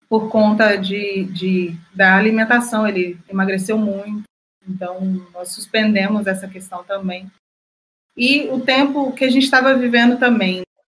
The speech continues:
queria muito, é, acalmar os nossos filhos de-,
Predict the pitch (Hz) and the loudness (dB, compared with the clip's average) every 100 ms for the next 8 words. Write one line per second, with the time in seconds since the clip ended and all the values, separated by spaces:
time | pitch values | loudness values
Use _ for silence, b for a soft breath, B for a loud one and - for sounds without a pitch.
0 | _ _ _ - 208 208 202 214 247 233 | _ _ _ -8 -2 -2 0 2 4 4
1 | 208 180 165 - - 180 175 170 165 165 | 0 -6 -8 -14 -10 -6 -4 -2 -2 -2
2 | 165 170 185 214 202 196 196 190 190 - | -2 -4 -4 -2 0 0 0 -8 -12 -12
3 | 208 202 202 - 190 185 | -8 -8 -10 -12 -8 -8